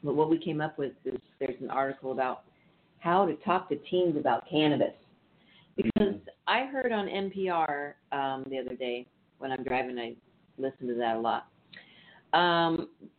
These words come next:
Speaker 1: there is a teacher, and I missed the beginning, so I even missed where she was from. Um,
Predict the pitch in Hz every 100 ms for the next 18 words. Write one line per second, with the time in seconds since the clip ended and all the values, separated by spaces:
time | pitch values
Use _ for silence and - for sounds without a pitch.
0 | _ 190 208 220 220 214 - 185 - 165
1 | 160 160 156 _ - 151 147 156 170 175
2 | - 165 156 151 131 131 - 131 131 127
3 | - 143 139 135 139 - 131 - 127 123
4 | 120 127 123 _ 135 120 123 135 - _
5 | _ _ _ _ _ 151 151 147 143 143
6 | 139 139